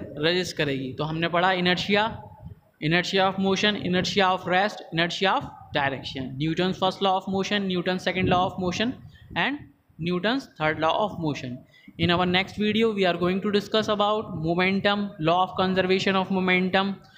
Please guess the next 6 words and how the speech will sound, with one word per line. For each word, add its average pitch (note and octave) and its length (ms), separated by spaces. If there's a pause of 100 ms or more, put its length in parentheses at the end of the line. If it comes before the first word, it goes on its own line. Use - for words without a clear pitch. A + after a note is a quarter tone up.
(480)
gun E3 240
recoil, F3+ 580
rocket D#3+ 360
propulsion F3+ 580 (240)
and G3 240
some C4 240